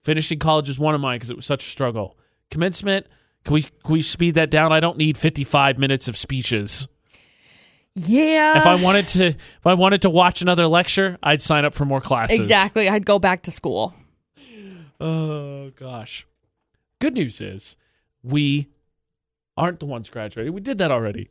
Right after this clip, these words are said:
Speaker 2: Yes.
Speaker 1: But we need help with the gifts. Now, someone has just texted us, McCall, and said that, uh, when it comes to them, gifts weren't given. It was an expectation.
Speaker 2: It was,
Speaker 1: So,
Speaker 2: like, expected to have presents?
Speaker 1: expected to graduate.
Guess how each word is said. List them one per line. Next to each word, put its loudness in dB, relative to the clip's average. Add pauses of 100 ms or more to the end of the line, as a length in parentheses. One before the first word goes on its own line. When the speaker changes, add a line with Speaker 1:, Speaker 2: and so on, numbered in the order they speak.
(120)
Speaker 2:
Yes. -2
Speaker 1:
But 4
we 4
need 2
help 2
with -2
the -10
gifts. -6 (480)
Now, 2
someone 4
has 2
just -2
texted 0
us, -2
McCall, 2
and -4
said -2
that, -4
uh, 2 (540)
when -6
it -14
comes -2
to -2
them, -2
gifts 0 (360)
weren't -2
given. 0
It -2
was -4
an 0
expectation. -4 (1300)
Speaker 2:
It -2
was, 4
Speaker 1:
So, 2
Speaker 2:
like, 2
expected 2
to 4
have 4
presents? 4
Speaker 1:
expected -2
to -6
graduate. 0